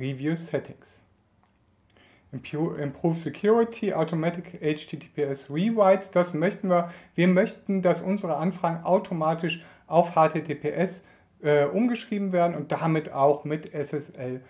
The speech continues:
verschlüsselt sind. Da sage ich hier also Safe. Always use H T T P S.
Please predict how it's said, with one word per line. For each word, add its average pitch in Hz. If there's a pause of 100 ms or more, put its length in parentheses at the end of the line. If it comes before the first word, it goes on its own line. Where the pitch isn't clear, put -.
(120)
verschlüsselt 147
sind. - (480)
Da 123
sage 135
ich 151
hier 143
also 139
Safe. - (2250)
Always 214
use 185 (120)
H 143
T 143
T 143
P -
S. -